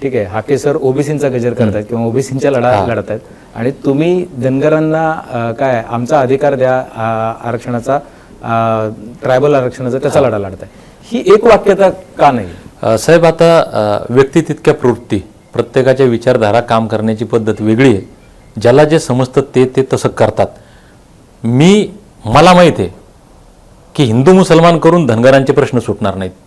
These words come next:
Speaker 2: जर हिंदू मुसलमानांचे प्रश्न करून, हिंदू मुसलमानांना शिव्या देऊन जर माझा प्रश्न सुटला असता, तर मी उद्यापासून ते करायला तयार आहे. मी ओबीसी मराठा करून जर आमचा प्रश्न सुटणार असेल,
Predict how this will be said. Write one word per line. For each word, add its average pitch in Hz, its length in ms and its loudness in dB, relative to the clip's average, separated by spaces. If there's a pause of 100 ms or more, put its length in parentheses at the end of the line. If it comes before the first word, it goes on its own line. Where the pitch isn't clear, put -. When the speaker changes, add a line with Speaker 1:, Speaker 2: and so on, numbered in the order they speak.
(800)
Speaker 2:
जर 156 80 6
हिंदू 123 320 2
मुसलमानांचे 175 580 4
प्रश्न 165 320 2
करून, 160 380 4
हिंदू 120 260 2
मुसलमानांना 160 680 4
शिव्या 143 220 6
देऊन 160 200 2
जर 165 100 6
माझा 165 220 6
प्रश्न 156 260 2
सुटला 143 280 2
असता, 151 240 2
तर - 380 0
मी 170 100 6
उद्यापासून 160 460 4
ते 120 60 4
करायला 104 300 0
तयार 98 180 -6
आहे. 107 120 -16 (640)
मी 165 280 6
ओबीसी 175 280 4
मराठा 175 300 6
करून 170 220 4
जर 175 100 4
आमचा 170 240 4
प्रश्न 165 240 2
सुटणार 147 320 2
असेल, 139 260 4